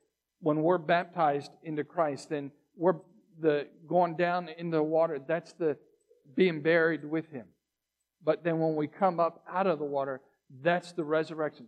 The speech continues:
That's the being raised with him. That's coming into the new life that God offers us to walk in. Verse five. "For if you have been united with him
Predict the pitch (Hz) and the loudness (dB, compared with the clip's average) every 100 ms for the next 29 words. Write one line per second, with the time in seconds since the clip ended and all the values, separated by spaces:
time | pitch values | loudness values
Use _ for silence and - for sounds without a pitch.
0 | _ 147 170 - 175 143 160 170 143 147 | _ -4 -4 -4 -8 -4 -4 -4 -4 -2
1 | 165 165 156 147 139 147 110 _ _ _ | -2 -2 -6 -8 -8 -8 -14 _ _ _
2 | 151 175 175 - _ 196 180 165 170 170 | -2 -2 -2 -16 _ 0 0 -2 -6 -6
3 | 170 151 139 139 170 175 165 147 135 - | -4 -2 -4 0 2 4 4 2 0 -6
4 | 139 135 156 151 147 160 156 156 131 139 | -6 0 4 4 2 2 2 0 -4 -4
5 | 123 - 135 151 147 - 110 - _ _ | -4 -4 0 2 0 -4 -16 -18 _ _
6 | _ _ _ _ _ _ _ _ _ _ | _ _ _ _ _ _ _ _ _ _
7 | 143 156 - 190 156 131 - _ _ _ | 2 2 2 2 2 0 -8 _ _ _
8 | _ _ _ _ _ _ _ _ _ _ | _ _ _ _ _ _ _ _ _ _
9 | _ _ _ _ 175 165 170 208 226 202 | _ _ _ _ 8 8 8 4 2 2
10 | 180 185 175 160 151 170 196 185 180 180 | 2 -2 -2 -2 2 2 2 0 -2 -2
11 | 175 156 147 | -4 -6 -8